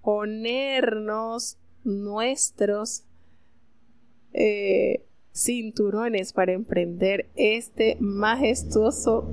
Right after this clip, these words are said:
viaje por las Sagradas Escrituras. Y precisamente hoy vamos entonces a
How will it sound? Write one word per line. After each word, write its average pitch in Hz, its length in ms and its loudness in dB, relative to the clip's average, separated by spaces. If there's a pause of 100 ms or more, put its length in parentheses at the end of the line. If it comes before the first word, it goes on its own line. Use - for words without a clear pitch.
(160)
viaje 226 1300 0 (400)
por 254 340 2
las 208 380 -2
Sagradas 175 800 2
Escrituras. 196 1080 0 (520)
Y 202 80 -4
precisamente 190 1120 -2 (160)
hoy 262 480 0 (760)
vamos 180 400 0
entonces 196 840 -2
a 208 400 0